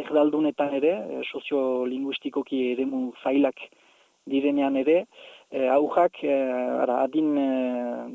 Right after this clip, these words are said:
desberdinen artean nahasten, nahasten direlarik, badute euskaraz, eh, euskara erabiltzeko joera erreski, eta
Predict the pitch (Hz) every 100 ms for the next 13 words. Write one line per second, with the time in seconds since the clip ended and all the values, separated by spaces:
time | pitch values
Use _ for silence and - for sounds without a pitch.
0 | - - 131 147 151 151 147 139 131 -
1 | 160 143 131 139 - 160 151 - 151 143
2 | 139 139 143 - 151 147 147 143 165 190
3 | - - - - 143 151 156 131 123 -
4 | 135 127 - - - 127 123 123 123 -
5 | - - 151 135 - 143 131 131 139 127
6 | 139 - 131 131 135 131 123 117 113 -
7 | _ _ - - _ - 135 160 156 -
8 | 160 202 160 131 135 123 123